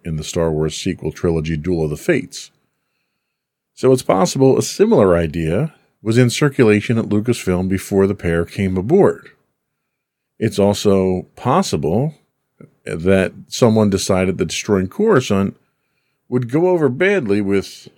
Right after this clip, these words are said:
the more nostalgic Star Wars fans, perhaps anticipating something like the response to Last Jedi <laughs> and its more controversial creative choices. However, you know,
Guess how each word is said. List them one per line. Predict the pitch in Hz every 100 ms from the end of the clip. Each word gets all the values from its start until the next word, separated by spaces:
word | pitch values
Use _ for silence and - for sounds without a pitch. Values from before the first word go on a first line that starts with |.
| _
the | 95
more | 101 117
nostalgic | 104 98 - 170 143 92
Star | - 90 82
Wars | 76 73
fans, | - 71 65 65
perhaps | - 92 208 202 -
anticipating | 92 - 196 - - 95 85 82
something | - 87 92 90
like | 82
the | 85
response | 85 82 - 90 87 -
to | 95
Last | 85 95 90 -
Jedi | 170 143 87 85 98 _
<laughs> | _ - 220 208 - 175 - -
and | 151 160
its | 151
more | 160 175 165
controversial | - 160 160 139 175 190 104
creative | - 92 85 76
choices. | - 82 67 71 - - - - _ _ _ _ _ _ _ _ _ _
However, | - 147 180 101 65 - 101 _ _ _ _ _ _ -
you | - 90
know, | 95 92 85